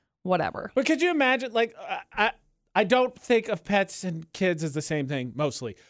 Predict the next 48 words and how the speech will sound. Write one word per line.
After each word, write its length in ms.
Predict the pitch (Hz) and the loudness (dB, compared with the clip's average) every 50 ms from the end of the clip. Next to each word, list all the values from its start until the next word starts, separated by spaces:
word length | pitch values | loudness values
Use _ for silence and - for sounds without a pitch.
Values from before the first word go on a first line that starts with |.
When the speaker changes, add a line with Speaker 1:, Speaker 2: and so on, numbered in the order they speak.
| _ _ - | _ _ 4
Speaker 2:
But 120 | 214 233 226 | 4 4 4
could 140 | 269 240 | 4 2
you 60 | 320 349 | 2 2
imagine, 400 | 330 294 254 247 247 214 240 254 | 4 4 4 4 4 2 2 2
like, 140 | 240 220 208 | 4 4 4
if 100 | 208 175 | 2 2
you 100 | 220 233 | 2 2
went 160 | 226 233 214 | 2 4 4
over 280 | 208 214 214 180 202 202 | 4 4 4 4 4 2
and 100 | 196 190 | 4 4
there 80 | 185 185 | 4 2
was, 120 | 185 175 | 4 4
like, 140 | 190 185 180 | 2 2 2
a 40 | 175 | 2
list 260 | 170 180 185 180 - | 4 4 2 2 2
that 120 | 180 160 - | -2 -2 0
said, 180 | 170 156 147 | 0 0 2
"You 60 | 156 | 2
gotta 140 | 156 165 165 165 | 2 2 2 2
make 140 | 165 160 | 0 0
sure 100 | - - 170 | -2 -2 -2
to 40 | 156 | -2
give 120 | 156 160 | -2 0
this 140 | 147 156 - | -2 -2 -2
kid," 220 | - 190 185 170 | 0 0 0 2
nobody 240 | 226 262 240 254 247 | 4 2 4 4 2
would 60 | 226 202 | 4 4
be 40 | |
like, 180 | 196 180 175 - | 4 2 2 -2
"Nope. 360 | 160 156 160 165 151 - - _ _ _ _ _ | 0 2 2 2 2 0 -6 _ _ _ _ _
No, 120 | - 147 139 | -6 -4 -4
I'm 120 | 135 139 | 0 4
not. 80 | - 320 | 6 8
Speaker 1:
I, 100 | 302 294 | 8 8
Speaker 2:
This 100 | 302 - | 6 4
is 60 | 294 | 2
Speaker 1:
exactly. 340 | 294 302 233 - 349 339 339 294 | 2 2 4 6 6 6 6 6
Speaker 2:
ridiculous. 300 | 269 180 143 - - - | 4 2 0 -2 -4 -6
This 140 | 170 170 156 | -6 -4 -4
is 80 | 170 | -2
ridiculous. 380 | 175 185 175 180 - 160 151 - | -2 0 0 0 0 0 0 2
I'm 60 | 170 285 | 2 4
not 100 | - 220 | 4 6
doing 120 | 294 285 | 4 4
Speaker 1:
Exactly. 240 | 285 269 247 180 151 | 4 4 2 0 0
Speaker 2:
this." 80 | - - - | 0 0 0
Speaker 1:
It's 140 | 220 - | 0 4
like, 180 | 240 226 208 - | 4 2 2 4